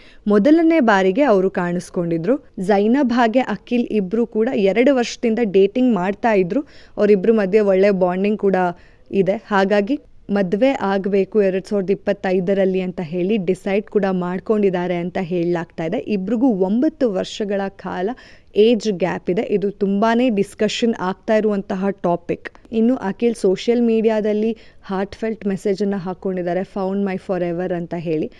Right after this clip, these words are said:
ಅವ್ರ ಫ್ಯಾನ್ಸ್ ಕೂಡ ತುಂಬಾ ಈಗರ್ ಆಗಿ ಕಾಯ್ತಾ ಇದ್ದಾರೆ, ತುಂಬಾ ಕಾತರದಿಂದ ಕಾಯ್ತಾ ಇದ್ದಾರೆ ಯಾವಾಗ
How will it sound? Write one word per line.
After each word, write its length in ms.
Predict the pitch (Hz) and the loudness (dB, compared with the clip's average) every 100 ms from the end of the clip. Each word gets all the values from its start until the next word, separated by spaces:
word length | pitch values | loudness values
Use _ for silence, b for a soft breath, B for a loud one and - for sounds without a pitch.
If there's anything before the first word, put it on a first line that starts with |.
| b b | b b
ಅವ್ರ 140 | 196 196 | -4 -2
ಫ್ಯಾನ್ಸ್ 340 | 196 190 226 | -4 -4 -6
ಕೂಡ 140 | - 220 233 | -6 -4 -4
ತುಂಬಾ 260 | 202 214 - | -2 -2 -2
ಈಗರ್ 380 | 214 214 226 220 | -2 -2 0 0
ಆಗಿ 240 | 208 208 | 0 -2
ಕಾಯ್ತಾ 340 | 196 175 175 180 | -4 -4 -2 -4
ಇದ್ದಾರೆ, 240 | 175 180 | -2 -4
ತುಂಬಾ 240 | 185 190 | -4 -6
ಕಾತರದಿಂದ 720 | 196 196 175 202 226 220 226 208 | -6 -6 -6 -2 -2 0 0 -2
ಕಾಯ್ತಾ 420 | 202 185 185 196 | -4 -4 -4 -4
ಇದ್ದಾರೆ 380 | 190 185 190 185 | -4 -2 0 0
ಯಾವಾಗ 480 | 170 170 202 220 | -2 -2 -2 -2